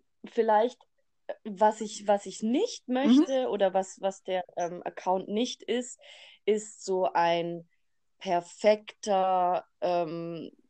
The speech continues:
Speaker 1: ja, so eine Perfektion, wo, die einfach langweilig
Speaker 2: Mhm.
Speaker 1: auch ist. Also,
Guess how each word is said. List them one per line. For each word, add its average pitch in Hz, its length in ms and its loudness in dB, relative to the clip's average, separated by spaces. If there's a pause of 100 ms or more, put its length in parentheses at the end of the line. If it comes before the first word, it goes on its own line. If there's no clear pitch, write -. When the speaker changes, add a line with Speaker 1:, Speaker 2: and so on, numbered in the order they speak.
(1300)
Speaker 1:
ja, 170 340 -2 (280)
so 202 100 -8
eine 202 140 0
Perfektion, 208 1000 2
wo, 190 320 -2 (220)
die - 160 -2
einfach 185 320 -2
langweilig 190 600 2
Speaker 2:
Mhm. - 20 0
Speaker 1:
auch - 140 -8
ist. - 380 -16 (960)
Also, 175 600 0